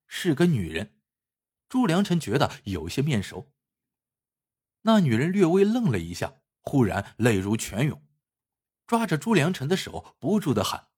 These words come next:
：“恩人来了，恩人来了。”朱良辰这才想起，这个女人就是那天在火葬场碰到的农妇。朱良辰不由问道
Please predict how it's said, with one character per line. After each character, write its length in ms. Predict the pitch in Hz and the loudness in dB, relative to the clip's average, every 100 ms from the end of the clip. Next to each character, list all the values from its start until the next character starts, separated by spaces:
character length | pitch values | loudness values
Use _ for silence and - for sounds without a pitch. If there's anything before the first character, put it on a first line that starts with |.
| _ _ _ _ _ _ _ - | _ _ _ _ _ _ _ -4
：“恩 180 | 123 123 | -2 0
人 160 | 110 | -2
来 160 | 107 95 | -2 -2
了， 320 | 104 - - _ _ _ _ _ - | -4 -6 -10 _ _ _ _ _ 0
恩 120 | 220 | 2
人 220 | 226 175 156 | 4 2 2
来 180 | 117 | -2
了。” 300 | 123 117 - _ _ _ _ _ _ _ _ _ _ _ _ _ _ | -2 -6 -8 _ _ _ _ _ _ _ _ _ _ _ _ _ _
朱 180 | - 240 | -2 2
良 200 | 185 196 | 4 2
辰 200 | 175 202 | 0 -2
这 220 | 240 147 | 2 2
才 160 | 135 147 | 2 -2
想 260 | - 185 | 0 -2
起， 240 | 202 - _ _ _ _ _ _ _ _ _ _ | -2 -6 _ _ _ _ _ _ _ _ _ _
这 220 | 277 247 | -2 0
个 120 | 170 | 2
女 200 | 131 95 | 2 0
人 340 | 78 85 - _ _ _ | -4 -8 -12 _ _ _
就 240 | - 160 110 | 0 4 4
是 140 | 107 | 2
那 160 | 117 98 | -2 -4
天 380 | - 104 - - | -4 -6 -6 -4
在 160 | 98 | -2
火 240 | 85 95 90 | -2 -2 0
葬 200 | 208 175 | 2 0
场 360 | - 78 - _ | -2 -12 -14 _
碰 320 | - 196 110 | 0 2 4
到 160 | 107 95 | 2 2
的 100 | 90 | 0
农 240 | 90 160 | 0 0
妇。 320 | 208 - _ _ _ _ _ _ _ _ _ _ _ _ _ _ | 0 -2 _ _ _ _ _ _ _ _ _ _ _ _ _ _
朱 200 | - 269 | 2 4
良 180 | 233 185 | 4 2
辰 180 | 208 170 | 0 -4
不 220 | - 165 | -2 0
由 100 | 110 | 2
问 240 | 185 226 127 | 2 0 0
道 260 | 82 - | -4 -12